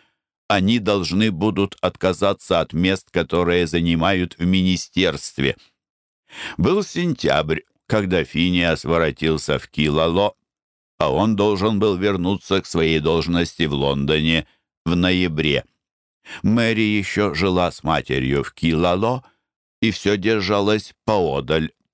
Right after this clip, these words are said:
от человека, которого она любила.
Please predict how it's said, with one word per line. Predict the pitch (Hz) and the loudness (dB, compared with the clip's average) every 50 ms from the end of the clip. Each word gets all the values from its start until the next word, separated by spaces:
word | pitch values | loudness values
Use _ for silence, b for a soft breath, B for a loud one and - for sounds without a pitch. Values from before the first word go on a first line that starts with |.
| _ _ _ - | _ _ _ -4
от | 92 87 _ - | -4 -4 _ -4
человека, | - - 76 76 76 73 65 69 90 92 87 - 90 82 | -2 0 2 2 2 2 2 2 0 0 0 0 -4 -4
которого | - - 67 64 - 64 67 69 69 65 64 65 62 60 | -2 -2 -4 -2 -2 -2 0 0 0 0 0 0 -2 -2
она | 64 64 65 67 69 | -2 -2 0 0 0
любила. | 62 62 71 71 67 62 64 73 76 71 69 69 65 58 | 0 0 -2 -2 -2 -2 -2 0 0 0 0 0 -2 -4